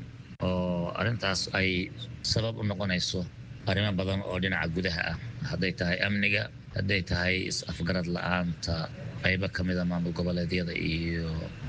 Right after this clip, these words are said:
eh, dowladda federaalka ah. Marka waxay iila muuqataa aniga in ereygaas dee ra-iisul wasaaruhuna waa yidhi, waa ka soo baxday. Isagu inuu qaab kale wax u dhigayana waa laga yaabaa. Axsaabta siyaasadeed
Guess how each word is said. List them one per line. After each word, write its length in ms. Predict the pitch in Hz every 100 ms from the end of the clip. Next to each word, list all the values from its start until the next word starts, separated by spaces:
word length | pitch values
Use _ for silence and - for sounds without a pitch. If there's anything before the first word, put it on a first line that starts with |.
| -
eh, 240 | 85 80 80 71
dowladda 480 | 92 92 90 90
federaalka 560 | - 104 95 95 92 -
ah. 160 | 98 98 - - -
Marka 720 | 95 95 85 - 92 90 82 - - - -
waxay 480 | - 107 101 101 -
iila 220 | 107 117 117
muuqataa 480 | 92 87 85 90 90
aniga 240 | 95 87 - - -
in 360 | 113 113 123 - - -
ereygaas 480 | 107 101 95 92 -
dee 80 | 92
ra-iisul 260 | 87 87 92
wasaaruhuna 420 | 95 98 92 90
waa 160 | 92 90
yidhi, 160 | 87
waa 160 | 92 -
ka 60 | 104
soo 160 | 95
baxday. 360 | 85 - 92 101 - - - - -
Isagu 320 | 107 - 107 113
inuu 240 | 104 98 92
qaab 200 | 104 87
kale 240 | - 95 95 - -
wax 200 | - -
u 60 | 127
dhigayana 420 | 101 98 95 92
waa 120 | 90
laga 180 | 87 95
yaabaa. 400 | 104 98 98 101 104 - 120
Axsaabta 500 | 117 113 156 123 113
siyaasadeed 760 | 117 113 98 - 101 117 120